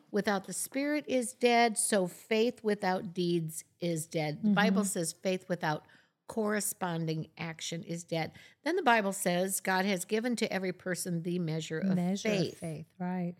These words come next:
Speaker 1: And that we're to exercise or, or strengthen our faith. It comes through hearing the word of God.
Speaker 2: Right.
Speaker 1: And then it also says that God, you know, basically, I'm gonna use my paraphrase, honors our faith.
Speaker 2: Mm-hmm.
Speaker 1: Jesus saw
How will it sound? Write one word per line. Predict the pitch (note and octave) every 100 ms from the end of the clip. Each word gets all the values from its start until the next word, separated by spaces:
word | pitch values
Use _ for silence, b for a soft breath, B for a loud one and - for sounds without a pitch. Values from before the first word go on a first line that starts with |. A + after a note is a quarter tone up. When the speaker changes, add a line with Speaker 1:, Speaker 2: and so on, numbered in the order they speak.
| B B
Speaker 1:
And | A#3 A#3
that | A3
we're | A#3+ D4 D#4
to | - A#3+ -
exercise | A#3+ - - G3+ - E3 D#3+ D#3+ E3 -
or, | F#3 F3+ F3 b b -
or | G3 F#3
strengthen | - - A#3+ A#3+ C4 - A#3+
our | G3 F3
faith. | - F3+ E3+ F3 -
It | F#3
comes | - G#3+ G#3 -
through | G#3 F#3+ F#3 -
hearing | _ - G#3+ G#3+ A3
the | G#3
word | F3 F3
of | F3 F3+
God. | C#4 D4 F3+ F#3+
Speaker 2:
Right. | F3+ F3+ F3+ b -
Speaker 1:
And | A#3+
then | E4
it | E4+ C#4
also | A#3 A#3 A#3+ A3
says | - G#3 G#3 G3+ - b b G3+
that | G#3+ G3
God, | A3+ A3+ G#3+ -
you | A3+ A3+
know, | G3
basically, | G#3+ B3 D4 G#3+ G#3+
I'm | G#3
gonna | G#3
use | F#3 F3+
my | A3+ C4+
paraphrase, | G3 F3 F3 F3+ -
honors | C4+ D#4 F#3 F3
our | - D#3
faith. | - D#3+ C#3 D3+
Speaker 2:
Mm-hmm. | A3 F3+
Speaker 1:
Jesus | G3+ C#4+ C4+ B3 A#3 - -
saw | - - C#4+ B3+ G3+